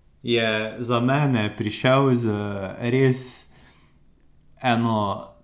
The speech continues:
tako inovativno z-, zbadljivko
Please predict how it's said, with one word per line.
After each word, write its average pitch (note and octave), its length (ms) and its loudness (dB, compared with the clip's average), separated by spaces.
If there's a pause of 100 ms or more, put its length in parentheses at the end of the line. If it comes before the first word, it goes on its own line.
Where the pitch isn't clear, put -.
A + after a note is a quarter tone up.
tako A2+ 540 2
inovativno A2 920 2
z-, G2 120 -10 (220)
zbadljivko A2+ 1000 0